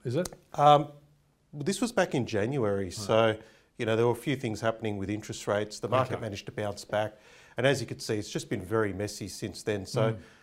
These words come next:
Speaker 2: so each of these bars or candles represents the daily trading ranges. And as we can see, they're very large.
Speaker 1: Yeah.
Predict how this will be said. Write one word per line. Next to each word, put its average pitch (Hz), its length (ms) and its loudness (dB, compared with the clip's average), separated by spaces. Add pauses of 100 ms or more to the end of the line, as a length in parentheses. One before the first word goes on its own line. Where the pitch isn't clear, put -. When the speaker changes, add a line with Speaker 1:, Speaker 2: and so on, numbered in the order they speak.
Speaker 2:
so 127 220 0
each 170 220 -2
of 123 100 -4
these 113 400 -2
bars 107 460 0
or 92 80 -10
candles 107 720 -6
represents 104 840 -8 (360)
the 117 60 -8
daily 110 440 -2
trading 107 540 -2
ranges. 98 500 -6
And 110 100 -4
as 123 180 0
we 107 100 -4
can - 140 -12
see, 113 280 -2
they're 101 120 -4
very 123 280 -4
large. 107 600 0
Speaker 1:
Yeah. 104 300 -8